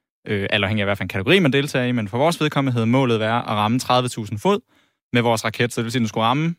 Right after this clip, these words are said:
præcis tredive tusind fod, ikke noget over eller under, og så komme ned igen pænt.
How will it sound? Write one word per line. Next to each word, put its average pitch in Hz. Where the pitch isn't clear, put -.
præcis -
tredive 156
tusind 135
fod, 139
ikke 135
noget 127
over 127
eller 107
under, 143
og 113
så -
komme 110
ned 123
igen 101
pænt. 98